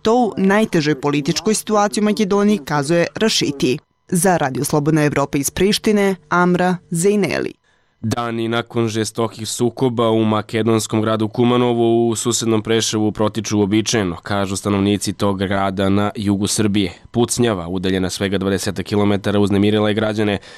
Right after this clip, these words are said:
Speaker 2: ali nema straha da bi se sukobi mogli preliti u taj deo Srbije u koji je u prethodnim danima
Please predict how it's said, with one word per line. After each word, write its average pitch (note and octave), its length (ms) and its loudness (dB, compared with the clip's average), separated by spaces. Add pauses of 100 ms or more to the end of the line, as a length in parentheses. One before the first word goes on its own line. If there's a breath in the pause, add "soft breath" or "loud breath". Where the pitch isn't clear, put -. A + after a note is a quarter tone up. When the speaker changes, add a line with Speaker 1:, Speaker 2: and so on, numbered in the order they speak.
(220 loud breath)
Speaker 2:
ali A2+ 200 2
nema A#2 220 2
straha A#2+ 420 -2
da A2 140 -2
bi G2+ 140 -2
se G2 200 -4
sukobi G#2 680 -2
mogli F#2 300 -2
preliti F#2+ 440 -2
u F#2 40 -2
taj F#2 200 -2
deo E2+ 200 -6
Srbije G2 540 0
u D#2 80 -10
koji E2+ 340 -6
je D#2 100 -8
u E2+ 80 -6
prethodnim F#2 480 -2
danima G#2+ 420 -4